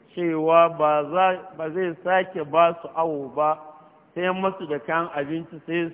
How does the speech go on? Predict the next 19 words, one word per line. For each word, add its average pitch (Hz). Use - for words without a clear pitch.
sun 165
zo 175
da 156
wato 143
ainihin 165
ɗan 180
uwan 175
nan 156
nasu 165
da 139
suka 165
haɗa 156
uba 135
da 127
shi, -
sai 170
sun 185
zo 180
da 160